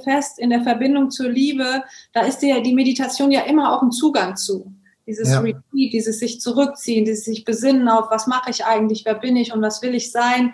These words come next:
Speaker 2: Mhm.
Speaker 1: und, und so nach innen zu kehren und zu sagen, ähm, die Liebe zu finden für sich und für das Leben da drin.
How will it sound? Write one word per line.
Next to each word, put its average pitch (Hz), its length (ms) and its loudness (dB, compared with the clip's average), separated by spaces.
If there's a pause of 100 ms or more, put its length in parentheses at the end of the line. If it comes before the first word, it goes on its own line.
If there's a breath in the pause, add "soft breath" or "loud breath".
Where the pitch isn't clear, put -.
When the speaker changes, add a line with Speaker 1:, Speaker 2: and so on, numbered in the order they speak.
(320 loud breath)
Speaker 2:
Mhm. 143 80 -2
Speaker 1:
und, 131 220 6
und 233 160 -6
so 240 100 0
nach 240 220 0
innen 311 240 6
zu 240 180 -4
kehren 208 400 0
und 214 80 0
zu 220 160 -8
sagen, 226 560 0 (560 loud breath)
ähm, 214 180 -4 (120)
die 226 140 -4
Liebe 262 340 2
zu 220 140 -4
finden 202 320 0
für 214 120 0
sich 214 360 2
und 196 140 0
für 202 120 0
das 190 180 -2
Leben 175 540 0
da 185 100 -6
drin. 175 360 -8